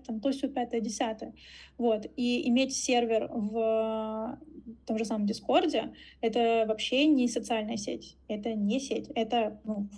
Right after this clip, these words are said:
форум, это сообщество, это группа по интересам, клуб по интересам.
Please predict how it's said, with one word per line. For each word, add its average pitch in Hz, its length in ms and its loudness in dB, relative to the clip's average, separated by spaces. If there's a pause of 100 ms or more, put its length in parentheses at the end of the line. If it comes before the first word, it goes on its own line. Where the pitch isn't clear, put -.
форум, 233 360 2
это 214 480 -6
сообщество, 247 680 -2
это 233 280 -4
группа 247 240 -6
по - 140 -6
интересам, 240 560 -2
клуб 320 240 2
по 254 60 -4
интересам. 214 520 -6